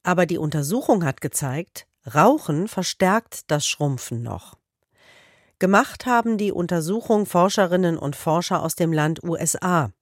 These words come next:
Sie haben sich die Daten von mehr als dreitausend Menschen aus einer Medizindatenbank angeschaut. Dabei konnten sie zeigen, Raucher haben ein kleineres Gehirn als Nichtraucher im gleichen Alter.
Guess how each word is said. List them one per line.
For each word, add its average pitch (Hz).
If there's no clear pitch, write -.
Sie 160
haben 160
sich 160
die 165
Daten 156
von 180
mehr 165
als -
dreitausend 170
Menschen 160
aus 180
einer 170
Medizindatenbank 165
angeschaut. 131
Dabei 226
konnten 202
sie 160
zeigen, 139
Raucher 175
haben 226
ein 175
kleineres 180
Gehirn 135
als 160
Nichtraucher 156
im 185
gleichen 160
Alter. 180